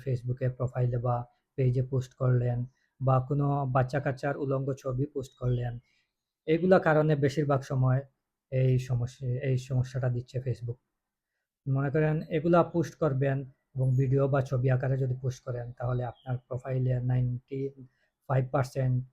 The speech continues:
এই ইস্যুটা চলে আসবে। আপনার মনিটাইজেশন টুলস চলে যেতে পারে, অনেক সময় আপনার আইডিও সাসপেন্ড হয়ে যেতে পারে।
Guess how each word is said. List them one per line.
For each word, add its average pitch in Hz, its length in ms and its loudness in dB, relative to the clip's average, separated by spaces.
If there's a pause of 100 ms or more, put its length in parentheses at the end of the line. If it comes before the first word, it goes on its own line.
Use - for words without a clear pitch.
(360)
এই 131 340 -4
ইস্যুটা 123 280 -6
চলে 113 260 -4
আসবে। 107 340 -12 (500)
আপনার 135 360 -2
মনিটাইজেশন 135 840 -2 (260)
টুলস 147 280 -2
চলে 151 240 0
যেতে 147 160 0
পারে, 135 360 0 (380)
অনেক 135 160 -2
সময় 143 220 0
আপনার 139 240 -2
আইডিও 135 340 2
সাসপেন্ড 127 480 -2
হয়ে 117 160 0
যেতে 113 240 -8
পারে। 110 240 -8